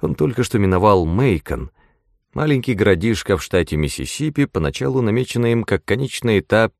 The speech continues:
первой ночной части пути. Небо начинало светлеть. Огилви съехал на обочину, чтобы посмотреть карту,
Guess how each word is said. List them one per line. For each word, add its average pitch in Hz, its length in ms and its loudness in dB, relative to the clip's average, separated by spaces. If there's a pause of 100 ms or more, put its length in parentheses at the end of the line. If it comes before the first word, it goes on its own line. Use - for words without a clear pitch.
(120)
первой 104 600 4
ночной 78 540 -2
части - 360 -4
пути. - 400 -14 (1200)
Небо 71 240 0
начинало 95 420 0
светлеть. 80 640 -4 (760)
Огилви 127 480 2
съехал 113 400 2
на 95 160 4
обочину, 98 480 2
чтобы 85 260 -2
посмотреть 80 580 -4
карту, 127 520 0